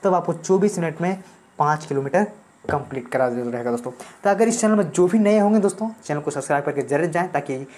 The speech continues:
सीआईएसएफ़ से रिलेटेड सारी इन्फॉर्मेशन आप तक पहुंच सके दोस्तों, साथ में all गवर्नमेंट जॉब की इन्फॉर्मेशन आप तक पहुंच सके दोस्तों। दोस्तों देख सकते हैं दोस्तों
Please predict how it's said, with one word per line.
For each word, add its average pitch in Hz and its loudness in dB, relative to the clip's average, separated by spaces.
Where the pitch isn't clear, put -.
सीआईएसएफ़ 175 0
से 160 2
रिलेटेड 143 0
सारी 180 0
इन्फॉर्मेशन 151 -6
आप 123 -8
तक 123 -8
पहुंच 156 0
सके 160 -2
दोस्तों, 170 -4
साथ 190 -2
में 196 -4
all 202 4
गवर्नमेंट 160 0
जॉब 151 0
की 160 -4
इन्फॉर्मेशन 151 -6
आप 143 -4
तक - -4
पहुंच 131 -4
सके 123 -8
दोस्तों। 120 -10
दोस्तों 208 -2
देख 180 -2
सकते 190 -2
हैं 190 0
दोस्तों 185 -2